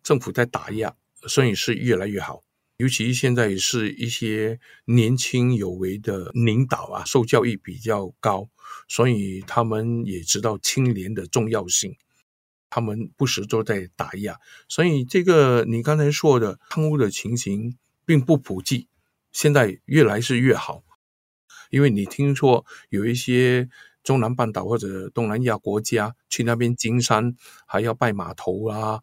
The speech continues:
还有各式各样的，就要花很多金钱。那很幸运的，我们都循规蹈矩的，到目前为止，我们没有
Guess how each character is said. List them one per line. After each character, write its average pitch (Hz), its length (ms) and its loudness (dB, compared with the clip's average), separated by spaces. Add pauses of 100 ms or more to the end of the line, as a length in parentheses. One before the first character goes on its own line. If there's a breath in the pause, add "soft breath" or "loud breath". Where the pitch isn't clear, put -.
(160 loud breath)
还 104 120 -4
有 104 60 -4
各 117 160 4
式 113 160 -2
各 117 160 2
样 107 200 0
的， 92 160 -6
就 110 100 -2
要 104 100 0
花 110 180 0
很 98 120 -8
多 101 180 -4
金 107 240 -6
钱。 92 260 -10 (440 loud breath)
那 110 300 0
很 92 200 -6
幸 123 200 2
运 113 160 2
的， 98 200 -8 (140)
我 104 140 -4
们 110 360 -4
都 123 160 4
循 117 240 -2
规 123 140 0
蹈 113 200 2
矩 87 220 -10
的， - 200 -10 (280 soft breath)
到 123 120 2
目 123 160 2
前 104 200 -4
为 104 100 -2
止， - 360 -8
我 101 120 -4
们 98 180 -6
没 117 160 -2
有 98 160 -4